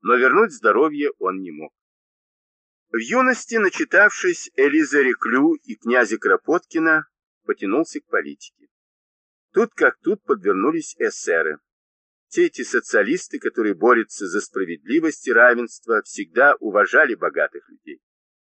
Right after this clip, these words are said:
И вот затащили юного Цетлина к социал-революционерам. Бомбы бросать он не мог, хотя в него мог бросить любой. Так что же он делал в этой цитадели террористов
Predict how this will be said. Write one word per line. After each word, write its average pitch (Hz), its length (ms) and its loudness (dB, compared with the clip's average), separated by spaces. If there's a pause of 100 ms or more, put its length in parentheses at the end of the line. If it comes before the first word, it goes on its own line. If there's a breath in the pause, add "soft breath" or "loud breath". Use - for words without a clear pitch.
(120)
И 113 100 -4
вот 214 160 4
затащили 208 560 -2
юного 156 440 0
Цетлина 151 640 -2
к - 100 -20
социал-революционерам. 104 1600 -2 (1120)
Бомбы 226 340 6
бросать 131 520 2
он 101 140 0
не 92 100 -4
мог, 127 300 2 (160)
хотя 117 540 2
в 85 160 -16
него 98 260 0
мог 160 260 0
бросить 113 420 -2
любой. 78 400 -8 (880)
Так 117 100 -4
что 214 200 0
же 220 100 2
он 233 100 0
делал 160 380 2
в 85 60 -4
этой 95 240 -2
цитадели 113 680 0
террористов 98 640 -4